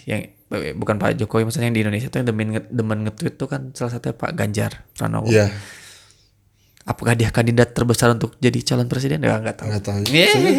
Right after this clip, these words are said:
Speaker 2: dulu Obama juga sering nge-tweet kok, sering banget nge-tweet.
Speaker 1: Oh iya, yang di akun at Barack Obamanya ya?
Speaker 2: Yang, eh, waktu masih jadi presiden.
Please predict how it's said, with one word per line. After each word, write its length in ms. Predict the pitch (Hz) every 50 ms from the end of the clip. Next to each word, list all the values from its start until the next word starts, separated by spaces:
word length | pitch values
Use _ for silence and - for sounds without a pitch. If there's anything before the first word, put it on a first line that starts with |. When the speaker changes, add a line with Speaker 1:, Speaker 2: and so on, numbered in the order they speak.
| 311
Speaker 2:
dulu 120 | 285 180 202 202
Obama 320 | 180 135 135 127 127 170
juga 280 | 208 156 147 135 123 117
sering 260 | 107 - 117 110 110 110
nge-tweet 340 | 104 101 101 - 117 131 -
kok, 120 | - - -
sering 240 | - - - 117 110
banget 320 | 107 131 - - - - 104
nge-tweet. 260 | 101 - 117 143 143 - - -
Speaker 1:
Oh 80 | - 147
iya, 160 | 165 175 175
yang 140 | 170 165 160
di 60 | 156
akun 520 | 147 131 - - 151 147 147 147 147 151
at 160 | 147 - -
Barack 240 | - 131 123 123 -
Obamanya 460 | 123 117 120 120 117 113 117 117 127 135
ya? 140 | 131 120 123 - -
Speaker 2:
Yang, 160 | 117 117 113 110 107 101
eh, 120 | 147 139
waktu 160 | 123 127 120 -
masih 180 | 113 113 - 113 110
jadi 120 | 107 110
presiden. 520 | 101 104 107 107 101 101 101 110 127 135